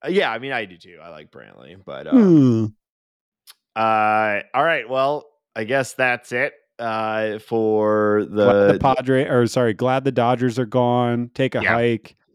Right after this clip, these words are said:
Speaker 2: Uh, eat my shoe, uh,
Speaker 1: Yep.
Speaker 2: jerks.
Speaker 1: One hundred and eleven wins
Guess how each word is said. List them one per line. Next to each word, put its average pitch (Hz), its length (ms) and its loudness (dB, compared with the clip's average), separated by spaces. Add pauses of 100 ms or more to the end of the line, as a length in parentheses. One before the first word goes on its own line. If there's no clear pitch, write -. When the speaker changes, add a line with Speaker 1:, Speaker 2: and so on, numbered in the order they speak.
(300)
Speaker 2:
Uh, 101 580 0
eat 123 200 -2
my 107 160 0
shoe, 95 560 -2 (600)
uh, - 40 -8 (180)
Speaker 1:
Yep. 80 80 -8
Speaker 2:
jerks. 92 460 -4 (1120)
Speaker 1:
One 95 140 -6
hundred 131 300 -2
and 127 140 0
eleven 127 360 2
wins 160 640 -2